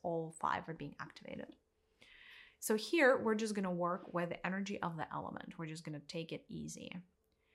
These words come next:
And at first, we're gonna start with the fire element. So you wanna close your eyes and imagine that you are a five-pointed star. Your body is a five-pointed star.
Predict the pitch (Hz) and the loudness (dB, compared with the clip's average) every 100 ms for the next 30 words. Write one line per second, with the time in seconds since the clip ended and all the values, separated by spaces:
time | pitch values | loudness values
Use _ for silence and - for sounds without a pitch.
0 | _ _ 190 185 175 175 254 285 285 233 | _ _ -2 0 -2 0 2 2 2 -2
1 | 190 185 - - 175 175 175 180 175 156 | -2 -2 -2 0 0 0 -2 -6 -4 -4
2 | - 160 147 - 151 139 147 - - - | -6 -8 -8 -4 -2 0 -2 -2 -4 -4
3 | - 50 - - _ _ _ - - 190 | -6 -8 -10 -14 _ _ _ -12 -2 0
4 | 185 185 190 220 214 226 247 220 220 185 | 0 -2 -2 2 2 6 6 6 4 0
5 | 180 175 180 180 165 - 175 - 214 208 | 2 2 2 -2 -4 -4 -4 0 0 -2
6 | - 160 170 175 175 - - 226 220 214 | 0 -2 -2 -6 -6 -8 -4 -2 -2 -4
7 | _ - 165 160 170 175 185 165 170 - | _ -6 -2 -2 -4 -6 -4 -4 -4 -8
8 | 170 - - 165 180 | -8 -8 -6 -4 -6